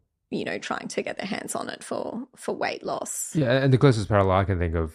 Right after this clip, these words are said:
Speaker 2: which is, uh, on a different level, but it's
Speaker 1: Mm.
Speaker 2: the whole gluten-free craze, right? Where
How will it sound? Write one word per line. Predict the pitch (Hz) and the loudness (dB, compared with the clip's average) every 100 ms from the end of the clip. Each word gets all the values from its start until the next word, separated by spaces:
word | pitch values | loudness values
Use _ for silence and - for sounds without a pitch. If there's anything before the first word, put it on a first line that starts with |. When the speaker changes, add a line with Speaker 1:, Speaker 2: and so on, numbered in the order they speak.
| - | -2
Speaker 2:
which | 95 | 0
is, | 92 82 113 | 0 -2 -6
uh, | - 156 147 92 95 | -10 -6 -6 -8 -2
on | 110 92 | 2 2
a | |
different | 90 87 90 | 2 2 4
level, | 117 90 82 | 4 2 -2
but | 87 | 0
it's | 87 104 156 | 2 0 -2
Speaker 1:
Mm. | - | -2
Speaker 2:
the | 90 | -2
whole | - 95 87 85 | 2 2 2 2
gluten-free | 92 92 98 85 - 87 85 82 82 82 - | 0 0 -2 -6 -2 0 0 -2 -4 -6 -4
craze, | - - - 147 - _ | -4 -4 -10 -18 -20 _
right? | 156 95 95 - | -6 -2 -2 -2
Where | 101 87 87 | -2 0 0